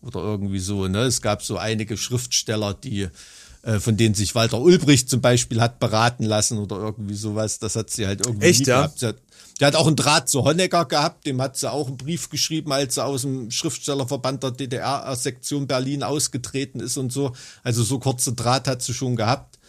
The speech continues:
Speaker 1: aber, ähm, eben nicht so eine ideologische Inspiration für jemanden, der an einer Machtposition ist, ne? Das hat sie,
Speaker 2: Mhm.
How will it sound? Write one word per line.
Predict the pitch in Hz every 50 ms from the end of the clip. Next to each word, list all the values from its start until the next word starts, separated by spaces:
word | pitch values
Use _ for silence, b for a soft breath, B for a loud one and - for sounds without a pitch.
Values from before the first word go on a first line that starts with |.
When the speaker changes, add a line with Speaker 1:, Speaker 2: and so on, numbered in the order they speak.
| b b b b b b b
Speaker 1:
aber, | - 117 110 123 113 110 113 123
ähm, | 117 117 113 107 92 - _ _ _ _ _ _ _ _ _ _ _ _
eben | - 131 131 127 123 117
nicht | 120 123 120 -
so | - 127
eine | 120 117 110 104 101 85 73 _ _ _ _ _ _ _ _ _ _ _ _ _ _ _ _ _ _ _ _ -
ideologische | - 139 123 - 143 131 139 156 175 170 - 147 - - 160
Inspiration | - 147 143 - - - 139 127 123 120 120 123 - - 139 143 156 156 139
für | - 131 123
jemanden, | 117 131 131 123 123 127 127 123 123 113
der | 101 120 110
an | 113 110
einer | 104 107
Machtposition | 113 127 - - - - 117 107 - - - - - - 95 92 92 87
ist, | - 92 92 - -
ne? | - - 113 120 123 - _ -
Das | 101 95 - -
hat | 101 - 95
sie, | 92 90 98
Speaker 2:
Mhm. | 98